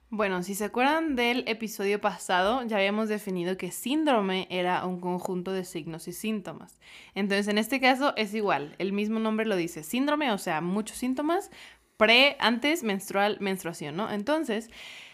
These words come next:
este síndrome se presenta, mm, durante las dos semanas previas al inicio de tu regla, va desde síntomas físicos, psicológicos,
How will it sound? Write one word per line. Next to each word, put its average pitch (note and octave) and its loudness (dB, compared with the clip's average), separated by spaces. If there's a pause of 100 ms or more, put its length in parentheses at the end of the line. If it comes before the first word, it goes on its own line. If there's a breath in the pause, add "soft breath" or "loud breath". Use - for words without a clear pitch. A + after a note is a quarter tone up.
(120)
este A#3 0
síndrome C4 2
se B3+ 2
presenta, G#3+ 0 (300)
mm, G3+ 0
durante F#3+ 0
las F#3 2
dos G3 0
semanas G#3+ -2
previas A3+ 0
al F#3 0
inicio F#3+ 0
de G#3 0
tu F#3+ -8
regla, A3 0 (600 soft breath)
va G3 6
desde G#3 0
síntomas G3 -4
físicos, B3+ -2
psicológicos, A3+ -2